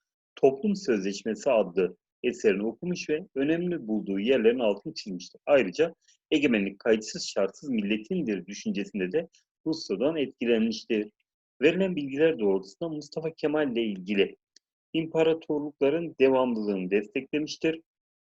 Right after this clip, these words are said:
Cumhuriyetçi fikirlere sahiptir. Yönetimin belli bir sınıfa ait olması gerektiğine inanmıştır. Ulusal iradenin hayata geçirilmesini savunmuştur. Yargılarından hangilerine ulaşılır?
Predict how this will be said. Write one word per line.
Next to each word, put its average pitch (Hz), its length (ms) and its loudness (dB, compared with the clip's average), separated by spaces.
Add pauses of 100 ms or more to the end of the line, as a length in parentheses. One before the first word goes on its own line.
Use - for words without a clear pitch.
(380)
Cumhuriyetçi 143 920 -2 (140)
fikirlere 95 640 -2 (100)
sahiptir. 156 760 -2 (720)
Yönetimin 151 560 2
belli 139 300 2
bir 143 120 2
sınıfa 135 420 -4
ait 120 360 2
olması 113 480 -2
gerektiğine 95 500 -4
inanmıştır. 147 600 -4 (180)
Ulusal 135 380 -4
iradenin 107 440 2
hayata 131 360 2
geçirilmesini 110 720 -6
savunmuştur. 95 600 -4 (640)
Yargılarından 135 800 4
hangilerine 101 600 0
ulaşılır? 90 460 -6